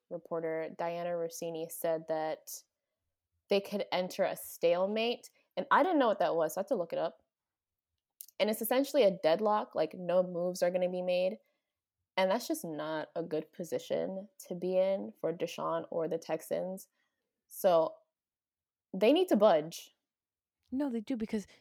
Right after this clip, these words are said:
Speaker 2: Deshaun's not gonna play, and the Texans are gonna be stuck with their backup. Like, also, I'm sitting here talking about the Texans, but the Cowboys need to sign Dak, like
Speaker 1: I'm crying. <laughs>
Speaker 2: Like,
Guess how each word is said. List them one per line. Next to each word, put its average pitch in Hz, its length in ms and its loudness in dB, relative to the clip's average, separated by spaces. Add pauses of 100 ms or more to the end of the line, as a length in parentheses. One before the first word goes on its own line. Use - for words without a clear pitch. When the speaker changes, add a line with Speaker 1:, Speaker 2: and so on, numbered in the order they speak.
Speaker 2:
Deshaun's 202 360 -4
not 247 120 -6
gonna 294 160 -6
play, 185 280 -4
and 208 120 -2
the 190 40 -2
Texans 190 420 -4
are 208 40 -4
gonna 196 220 -4
be 196 100 -2
stuck - 280 -6
with 202 100 -8
their 208 120 -8
backup. 185 440 -6
Like, 185 200 -6 (720)
also, 247 220 -4
I'm 247 100 -4
sitting 294 160 -6
here 294 100 -4
talking 247 180 -4
about 233 180 -2
the 208 80 -6
Texans, 233 460 -6
but - 160 -6
the 208 80 -4
Cowboys 226 500 -2
need 220 140 0
to 202 80 -4
sign 185 280 -2
Dak, 170 400 -8
like 180 340 -10 (2250)
Speaker 1:
I'm 220 140 -4
crying. 175 420 -8 (360)
<laughs> - 800 -20 (140)
Speaker 2:
Like, 233 240 2